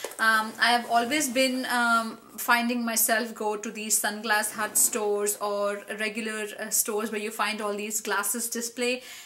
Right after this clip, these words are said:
and then I would always go to Ray-Ban section. I would always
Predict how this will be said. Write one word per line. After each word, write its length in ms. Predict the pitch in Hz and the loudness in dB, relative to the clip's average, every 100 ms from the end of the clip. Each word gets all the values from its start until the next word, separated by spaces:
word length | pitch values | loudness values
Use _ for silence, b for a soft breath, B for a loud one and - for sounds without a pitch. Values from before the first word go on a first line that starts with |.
| B | B
and 160 | 233 | 0
then 160 | 233 254 | 0 2
I 120 | 262 240 | 2 2
would 160 | 262 - | -2 0
always 400 | 254 285 320 254 | 2 4 4 4
go 180 | 269 269 | 4 2
to 80 | 269 | 2
Ray-Ban 400 | 262 240 247 247 | 2 4 4 2
section. 400 | 262 247 277 262 | -2 -2 -2 0
I 80 | 247 | -2
would 180 | 226 - | -2 -4
always 500 | 220 233 240 247 240 | -2 0 0 2 2